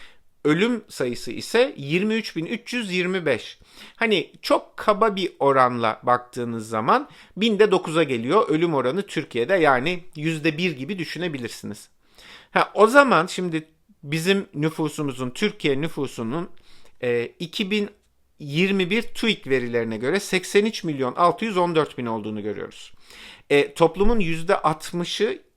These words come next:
elli beş milyon altı yüz seksen altı bin dokuz yüz yirmi dört kişi demek. Ölüm oranını biz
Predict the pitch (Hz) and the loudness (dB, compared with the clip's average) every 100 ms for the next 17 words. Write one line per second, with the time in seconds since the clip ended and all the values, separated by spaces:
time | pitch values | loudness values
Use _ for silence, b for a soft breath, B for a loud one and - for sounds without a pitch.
0 | - 151 160 180 202 208 - 156 139 131 | -2 0 0 0 2 2 -2 -4 -2 0
1 | 143 147 - 170 - 160 175 165 175 202 | 0 0 -4 -4 -2 -2 -2 0 0 -2
2 | 185 180 160 - 180 185 139 147 160 165 | -4 -2 -2 -2 -4 -4 -2 0 2 2
3 | 180 - 131 - 113 113 202 - b b | 2 -2 -12 -6 -4 -4 -6 -8 b b
4 | b b b b b _ _ _ - 151 | b b b b b _ _ _ 0 2
5 | 262 247 180 151 143 127 156 139 - | 6 8 8 4 2 0 -2 -4 -8